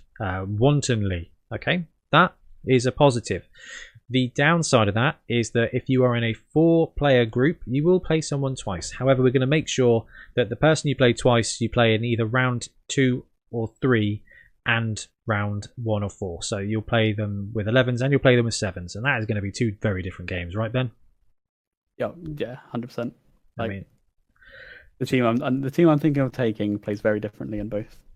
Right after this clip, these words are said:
Speaker 2: elevens and sevens.
Speaker 1: Is it the Ware team?
Speaker 2: I think I'm gonna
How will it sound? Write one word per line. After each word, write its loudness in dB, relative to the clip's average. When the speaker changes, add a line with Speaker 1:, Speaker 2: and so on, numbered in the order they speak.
Speaker 2:
elevens -8
and -12
sevens. -12
Speaker 1:
Is -8
it -8
the -6
Ware -2
team? -12
Speaker 2:
I -12
think -10
I'm -14
gonna -18